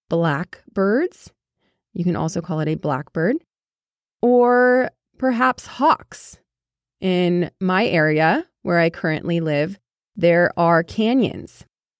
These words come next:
And in the canyons, hawks fly overhead,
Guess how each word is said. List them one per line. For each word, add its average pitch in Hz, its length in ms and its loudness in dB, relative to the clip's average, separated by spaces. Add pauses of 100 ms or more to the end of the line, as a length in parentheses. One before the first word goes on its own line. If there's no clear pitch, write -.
(260)
And 170 360 2
in 196 160 2
the 175 100 2
canyons, 196 800 -2 (380)
hawks - 500 -2
fly 190 360 2
overhead, 190 680 0